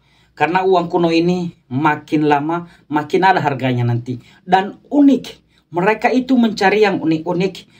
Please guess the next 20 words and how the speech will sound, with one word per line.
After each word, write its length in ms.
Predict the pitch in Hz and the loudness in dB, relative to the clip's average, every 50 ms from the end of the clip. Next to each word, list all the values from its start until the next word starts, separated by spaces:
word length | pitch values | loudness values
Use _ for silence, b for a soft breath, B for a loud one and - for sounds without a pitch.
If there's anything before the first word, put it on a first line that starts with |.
| b b b b | b b b b
dan 160 | - 175 185 | -2 -2 -2
mereka 720 | 190 196 196 202 202 196 - - 208 202 202 202 185 - _ - | 0 -2 -2 -2 -2 -4 -4 -2 -2 -2 -2 -4 -8 -12 _ -10
mencari 640 | 160 190 202 202 170 - 233 220 214 185 160 - B B B B B B | -6 -6 -4 -4 -2 0 0 0 0 0 -4 -8 B B B B B B
yang 320 | 151 180 190 196 196 180 | 0 0 0 0 -2 -6
tidak 320 | - - 202 190 196 175 170 | -10 -6 -2 0 0 0 0
banyak. 560 | 160 170 185 214 196 165 135 127 123 123 - - _ _ _ _ _ _ _ _ - | 0 0 0 0 0 0 -2 -2 -4 -6 -12 -20 _ _ _ _ _ _ _ _ -8
Ya, 240 | 131 151 170 165 B B B B B | -6 -6 -6 -6 B B B B B
yang 240 | B 147 175 185 180 | B 0 0 0 -2
tidak 240 | 170 196 190 196 185 | -2 -2 -2 0 2
banyak 320 | 185 180 180 180 175 170 | 2 0 0 0 -4 -4
ini 160 | 180 208 226 | -2 0 0
seperti 800 | 240 233 - 202 - - _ - 208 - - - - 151 135 123 - - b b b b b b | 0 -2 -2 -6 -8 -8 _ -6 -4 -4 -6 -8 -8 -8 -8 -8 -10 -18 b b b b b b
uang 240 | 160 180 185 175 170 | -2 -2 -2 -2 0
kelapa 320 | 190 185 175 175 185 202 - | 0 0 0 0 -2 -6 -4
sawit 240 | 208 208 208 196 | -2 -2 -2 0
saat 240 | - - 214 190 196 | 0 0 0 0 0
ini 160 | 220 220 220 | -4 -4 -4
kan 320 | 214 240 240 240 233 - - | -4 -2 -2 -2 -2 -4 -4
tidak 240 | 220 208 202 196 196 | -2 0 0 0 2
banyak. 400 | 196 233 226 147 117 117 113 | 0 0 0 -2 -4 -8 -10